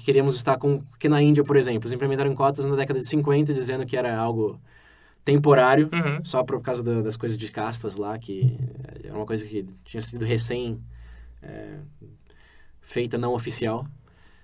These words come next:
Speaker 1: E hoje em dia ainda existe o mesmo <laughs> sistema. <laughs> Se tornou,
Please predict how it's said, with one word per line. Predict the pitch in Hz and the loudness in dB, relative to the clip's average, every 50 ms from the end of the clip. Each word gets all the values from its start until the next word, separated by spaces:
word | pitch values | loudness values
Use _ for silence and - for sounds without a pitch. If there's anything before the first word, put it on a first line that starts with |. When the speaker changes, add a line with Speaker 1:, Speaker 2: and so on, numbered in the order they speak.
| _ - - | _ -20 -16
Speaker 1:
E | - 104 101 101 101 101 101 98 95 98 95 95 95 - _ _ _ _ _ | -10 -8 -6 -4 -4 -4 -4 -4 -6 -6 -8 -12 -16 -18 _ _ _ _ _
hoje | - 131 143 165 165 175 | 8 10 10 12 12 10
em | 156 | 6
dia | 143 143 147 | 6 6 6
ainda | 151 165 170 | 8 8 6
existe | 160 147 156 151 - | 6 6 4 2 2
o | 147 | 0
mesmo | 143 - - | -2 -2 -2
<laughs> | |
sistema. | - - 170 - - 123 107 104 101 110 117 - - - - - - - - | -2 -2 -2 -2 -2 -2 -2 -4 -6 -10 -14 -18 -18 -20 -20 -20 -20 -16 -14
<laughs> | 113 - - - - - - 143 117 | -14 -14 -16 -20 -20 -6 -4 -2 -2
Se | - - 139 | 0 -2 4
tornou, | 147 143 135 131 139 143 147 | 4 4 6 6 6 4 4